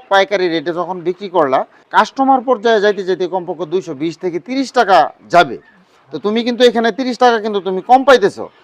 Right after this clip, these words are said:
আর যে খামারি বা যে গৃহিণী একশো মুরগি তার বাসার মধ্যে লালন পালন করছে,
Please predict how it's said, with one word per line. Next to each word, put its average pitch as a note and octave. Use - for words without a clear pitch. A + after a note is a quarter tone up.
আর D3
যে F#3+
খামারি A3+
বা E3+
যে F3+
গৃহিণী G#3+
একশো A3+
মুরগি A3+
তার F#3+
বাসার F#3+
মধ্যে G3
লালন G#3+
পালন A#3
করছে, D3